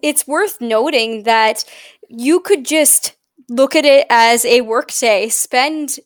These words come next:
six, eight hours, that's what I did, on TikTok, playing around, looking at what other people in your niche are doing and getting a handle on it, because it's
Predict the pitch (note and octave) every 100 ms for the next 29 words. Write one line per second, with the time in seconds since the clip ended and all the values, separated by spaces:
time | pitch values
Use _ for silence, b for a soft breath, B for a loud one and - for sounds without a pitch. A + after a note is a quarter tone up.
0 | _ - - A#3+ A#3+ - - _ _ -
1 | A#3+ A#3 A#3 A3 A3 A3 A3 G#3+ - G#3+
2 | G#3+ B3 A#3+ C#4 A#3+ A#3 A#3 - A#3 A3+
3 | - D4 D4 - A3 G#3+ - - b _
4 | A3+ A3 B3+ C#4 C4+ A#3+ A3+ A3+ A#3 -
5 | A3 A#3 A#3 C#4+ C4+ B3+ A3+ A#3 A#3 -
6 | _ - B3 B3 C4 - C4 B3+ - A#3
7 | A#3 A3 G#3+ A3 A3+ C#4 C4 C4 C#4+ D#4
8 | D4+ A#3+ A#3+ A#3+ C4+ C4+ A3+ A3+ A#3+ B3
9 | G#3+ G3 - A3+ A3+ A3+